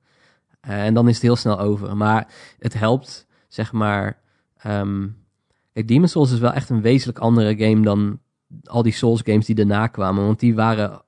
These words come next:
eh, hadden allemaal een s-, een open wereld eigenlijk. Of in ieder geval semi-open. Dat je gewoon verschillende kanten op kon met gebieden die aan elkaar,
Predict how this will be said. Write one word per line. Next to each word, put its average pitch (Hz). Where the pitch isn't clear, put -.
eh, 104
hadden 117
allemaal 113
een 110
s-, -
een 107
open 117
wereld 110
eigenlijk. -
Of 104
in 107
ieder -
geval 110
semi-open. 101
Dat 107
je -
gewoon 104
verschillende 117
kanten 117
op 120
kon 120
met -
gebieden 120
die 113
aan 117
elkaar, 117